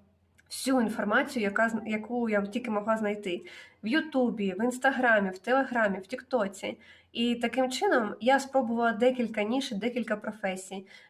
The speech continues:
Я стала експертом по нейромережам, і крутим художником, і духовним наставником. Так, є частини, за які я платила, щоб взяти цей досвід і,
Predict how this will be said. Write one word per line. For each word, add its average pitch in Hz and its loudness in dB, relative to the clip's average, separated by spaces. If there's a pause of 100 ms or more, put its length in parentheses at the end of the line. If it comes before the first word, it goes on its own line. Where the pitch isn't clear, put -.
Я 262 6
стала 240 4
експертом 214 0
по 208 -2
нейромережам, 202 0 (240)
і 226 -4
крутим 247 0
художником, 208 -2 (180)
і 214 -10
духовним 233 2
наставником. 202 0 (240)
Так, 220 4
є 247 6
частини, 214 0
за 196 0
які 208 -2
я 190 2
платила, 190 0
щоб 240 -4
взяти 220 2
цей 214 -6
досвід 196 -4
і, 196 -2